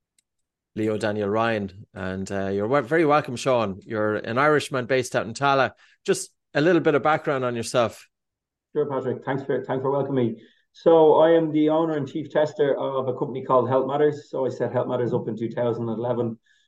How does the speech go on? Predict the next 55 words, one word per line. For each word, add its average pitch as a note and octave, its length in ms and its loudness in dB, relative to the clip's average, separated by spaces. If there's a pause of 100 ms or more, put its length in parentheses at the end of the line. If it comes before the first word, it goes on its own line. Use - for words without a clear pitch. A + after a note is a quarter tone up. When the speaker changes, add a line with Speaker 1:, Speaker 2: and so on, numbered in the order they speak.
(120)
Speaker 2:
where A#2 220 0
we've A2+ 200 -2
gone A#2+ 240 0
on A#2 220 -2
now A#2 300 -2
to A2+ 140 -6
be, A#2 340 -4
or A2+ 180 0
I B2 180 2
am, A#2+ 140 -2
one A2+ 120 -4
of G#2+ 40 -4
the A2 60 -6
most A2 200 -4
active B2 340 -4
and A2+ 100 -4
experienced A#2 540 -6
testers A#2+ 440 -4
in G#2+ 140 -4
all G#2+ 180 -4
of G2+ 80 -4
Europe. C3 340 2 (440)
And A2+ 80 -8
I'm A2 160 -8
just C3+ 200 -2
about A#2 260 -2
to A2 260 0 (400)
go A#2 180 2
over A#2 180 2
my A2+ 180 -4
twenty A2+ 520 -8
thousandth A2 480 -4
V A#2 100 0
O G#2+ 120 -2
two A#2 200 -8
test. - 540 -12
So, A2+ 400 0
um, A2+ 380 -6
I've G#2+ 100 -12
seen C#3+ 180 -4
a C3+ 60 0
lot, C3+ 260 0
I've G#2+ 100 -8
done C3 120 0
a C3 60 0
lot, C3 320 0 (520)
and C3 120 -8
I A2 80 0
thoroughly B2+ 400 0
enjoy A#2+ 280 0
what A#2 120 0
I A2 80 -2
do, A#2+ 200 -4
working A2+ 380 -4
with A2 220 -2